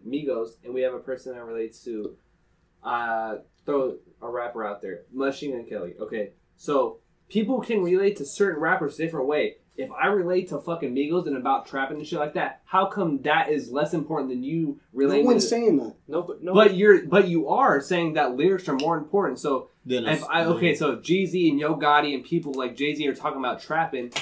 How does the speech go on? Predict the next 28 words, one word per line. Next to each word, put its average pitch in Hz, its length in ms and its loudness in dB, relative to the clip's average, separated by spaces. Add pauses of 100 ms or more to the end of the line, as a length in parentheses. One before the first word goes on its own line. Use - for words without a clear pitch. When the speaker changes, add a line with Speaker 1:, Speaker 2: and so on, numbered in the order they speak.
(120)
Speaker 1:
How 190 220 6
come 175 160 2
that's 170 260 2
more 170 160 2
important 151 380 -2
than 135 100 -4
someone 139 380 -4 (240)
like 123 200 -2
J. 180 200 4
Cole 180 260 2
talking 165 380 4
about 135 320 0
lyrical 170 400 0
content? 147 480 0
Like, 123 240 -2
okay, 127 300 2
Speaker 4:
Opposite, 110 340 -2
vice 110 260 -6
versa. 107 260 -2
Speaker 1:
exactly. 175 500 4
So - 360 2 (280)
just 190 260 2
because 180 320 0
a 139 140 4
bar 143 240 2
is 117 180 -2
less 127 200 -4
complex 160 720 -4